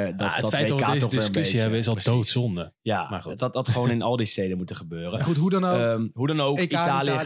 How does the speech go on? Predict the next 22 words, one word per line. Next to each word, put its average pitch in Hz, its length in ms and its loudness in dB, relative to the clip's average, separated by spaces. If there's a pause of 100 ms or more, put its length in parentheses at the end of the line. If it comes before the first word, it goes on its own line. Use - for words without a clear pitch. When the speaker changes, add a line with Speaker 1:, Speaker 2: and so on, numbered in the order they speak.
Speaker 3:
toch? 131 80 -4
Speaker 1:
precies, 127 440 0
in 107 120 -6
tweeduizend 107 360 -2
tweeëndertig, 98 1300 -4 (440)
samen 98 320 -2
met 87 140 -4
Turkije. 104 560 -4 (280)
Eh, 113 220 -2
over 120 600 0
de 107 320 0
nationale 101 460 -4
teams 98 240 -4
gesproken, 131 840 -2
eh, 110 220 -4
gaan 107 140 -2
we 101 60 -2
ook 101 180 -2
even 98 240 -4
naar 95 200 -2
de 92 120 -4
Azzurri. 110 680 -4